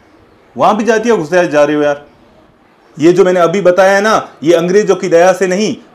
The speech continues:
बल्कि वीर राजपूतों ने अपने शौर्य, अपने दमखम, अपनी शहादत के दम पर कमाया है। और उस चीज़ को समझने के लिए आपके अंदर भी वो समर्पण, वो त्याग देश के प्रति होना ज़रूरी है।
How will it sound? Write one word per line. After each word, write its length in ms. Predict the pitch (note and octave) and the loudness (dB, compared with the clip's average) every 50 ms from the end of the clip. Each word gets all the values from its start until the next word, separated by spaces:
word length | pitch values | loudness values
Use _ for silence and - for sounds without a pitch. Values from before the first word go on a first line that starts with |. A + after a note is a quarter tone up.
| - C#3 | -8 -6
बल्कि 400 | D3+ D#3 D3+ G#3 G#3+ A3 G#3+ G#3+ - - _ _ - | -6 -4 -4 -2 -4 -4 -4 -6 -10 -20 _ _ -20
वीर 280 | G#2+ A2 C#3+ F#3 F#3 | -12 -8 -6 -6 -4
राजपूतों 560 | C#3+ D3 D#3+ E3+ F3 E3+ - G3+ - G3+ G3 G3+ | 0 0 2 2 0 -2 -4 -6 -2 -2 -2 0
ने 80 | G#3 | 0
अपने 260 | G3 F3+ F3+ F3+ E3 | -2 -4 -4 -6 -8
शौर्य, 420 | D3+ - - F3 F#3+ G3+ G3+ A3+ A3 | -8 -6 -2 0 2 2 2 2 2
अपने 300 | G3+ E3+ - - E3+ D#3+ | 2 0 -2 -4 -8 -6
दमखम, 480 | D3 C3 D#3+ F3+ F#3+ F3+ - G#3 G#3 | -4 -2 -2 -4 -4 -4 -4 -4 -4
अपनी 260 | F#3+ E3 D#3+ - F3 D#3 | -4 -6 -8 -8 -8 -10
शहादत 540 | - - E3 E3+ E3 G3 G#3 G3 G#3 G3+ - | -8 -4 -4 -2 -2 -2 0 0 -2 -2 0
के 80 | G3+ F3+ | -2 0
दम 160 | F3 E3+ E3+ | 0 -2 -2
पर 140 | C3+ D#3+ C#3 | -2 -4 -2
कमाया 340 | C3+ C#3+ C#3 C#3 C3 B2 A2+ | -2 -2 -2 -2 -2 -4 -4
है। 220 | A2 G#2+ F#2 - - _ _ _ _ _ _ _ _ - | -6 -10 -14 -16 -18 _ _ _ _ _ _ _ _ -8
और 120 | - D#3+ F#3 | -6 -4 -2
उस 200 | G3+ F#3 - - | -2 -4 -6 -6
चीज़ 160 | F#3 F#3+ - | -10 -10 -8
को 140 | - F#3 D3+ | -6 -6 -6
समझने 560 | - - E3+ F3 G#3 G#3 F#3 G3+ G#3 G#3 G3 | -4 -4 -4 -4 -4 -4 -6 -6 -4 -4 -4
के 160 | F3+ F#3+ F3+ | -4 -4 -4
लिए 340 | F3 F#3+ G#3 G#3+ F#3+ - - - - | -4 -2 0 -2 -2 -2 -4 -8 -2
आपके 380 | - F3+ G3 G3 G3 - G3 E3+ | 0 0 0 0 -2 -2 -2 -2
अंदर 340 | E3 F3+ G3 G3+ A3 G#3+ | -2 -2 -2 0 0 0
भी 140 | F3+ E3+ F#3+ | -2 -4 -4
वो 160 | D#3+ D#3 F3+ | -2 -2 -2
समर्पण, 500 | F3 - E3+ E3 F3 G#3 G3+ - G#3+ G3+ | -2 0 -2 -2 -2 -2 -4 -4 -4 -6
वो 140 | F#3 E3+ D#3+ | -4 -6 -6
त्याग 300 | D#3 - - F#3 F#3+ F#3+ | -4 -2 0 2 2 0
देश 260 | D#3+ D3+ D#3 E3 D#3 | 0 0 -2 -2 -2
के 80 | - F3+ | -4 -8
प्रति 260 | F3 E3 D3+ - F3 | -6 -8 -8 -6 -6
होना 280 | D#3 A#2+ B2 C#3+ D#3+ C#3+ | -6 -6 -6 -6 -8 -6
ज़रूरी 440 | A#2 B2+ D3+ E3+ F3 E3 D3+ A#2+ A2+ | -6 -4 -4 -4 -4 -4 -4 -4 -6
है। 100 | G2 | -8